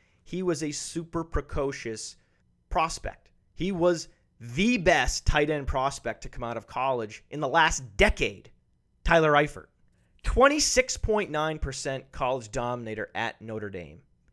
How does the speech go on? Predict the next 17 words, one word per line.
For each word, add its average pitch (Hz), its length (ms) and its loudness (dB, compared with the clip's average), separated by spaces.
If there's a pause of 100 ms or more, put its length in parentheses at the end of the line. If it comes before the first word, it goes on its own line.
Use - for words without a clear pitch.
(160)
He 196 260 -4
was 160 240 4
the 120 100 -8
featured 160 560 -10
receiver 107 640 -10 (340)
for 110 360 -8
a 98 160 -10
major 139 520 -4
conference, 123 680 -8 (180)
high-profile 117 960 0 (340)
university. 101 600 -10 (440)
Thirteen 190 600 2
point 160 260 0
seven 147 400 0
yards 123 300 0
per - 140 -8
reception, 117 680 -6